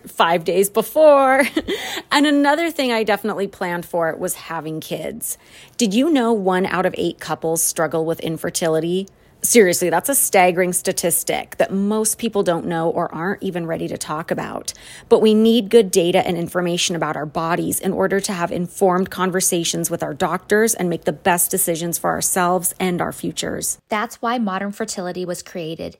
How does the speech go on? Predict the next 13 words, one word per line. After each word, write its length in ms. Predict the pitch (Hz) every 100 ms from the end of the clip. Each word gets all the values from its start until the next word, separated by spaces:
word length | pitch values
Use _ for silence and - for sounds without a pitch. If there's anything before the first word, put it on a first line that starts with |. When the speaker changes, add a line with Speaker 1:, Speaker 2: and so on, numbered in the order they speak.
| -
Speaker 2:
It's 160 | 233 214
an 140 | 196
easy 420 | 208 208 208 240 -
and 100 | 202
affordable 560 | - 202 208 208 240
way 180 | 208 180
to 120 | 190 165
test 320 | - 196 -
your 80 | 220
fertility 540 | 240 233 214 185 180
hormones 480 | 175 170 170 170 175 -
at 220 | 190 220
home 320 | 214 175 170